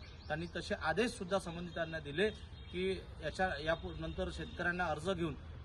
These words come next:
अ, ऑफिसमध्ये येण्याची आवश्यकता भासणार नाही. तसेच त्यांनी नांदगाव तालुक्याच्या ठिकाणी तहसीलदारांकडे, अ,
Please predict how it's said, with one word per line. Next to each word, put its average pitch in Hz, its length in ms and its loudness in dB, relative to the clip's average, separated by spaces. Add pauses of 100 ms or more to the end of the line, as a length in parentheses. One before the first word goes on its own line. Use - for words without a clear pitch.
अ, 135 40 0
ऑफिसमध्ये 143 680 4
येण्याची 180 280 0
आवश्यकता 156 380 -2
भासणार 156 360 -2
नाही. 175 220 -4
तसेच 185 260 -2
त्यांनी 180 260 2 (400)
नांदगाव 160 400 6
तालुक्याच्या 185 520 2
ठिकाणी 185 460 -2
तहसीलदारांकडे, 175 800 -2 (600)
अ, 131 300 -4